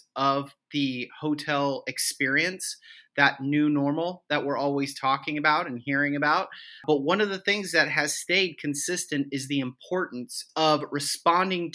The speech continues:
to your reviews professionally in a timely manner,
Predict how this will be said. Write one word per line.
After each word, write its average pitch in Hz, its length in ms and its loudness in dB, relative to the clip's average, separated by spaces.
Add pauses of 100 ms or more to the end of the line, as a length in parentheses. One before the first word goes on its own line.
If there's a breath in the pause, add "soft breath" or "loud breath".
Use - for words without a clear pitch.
to 180 60 -2
your 156 220 0
reviews 143 500 0
professionally 170 880 -2
in 139 120 -2
a 131 80 -4
timely 147 400 2
manner, 139 380 2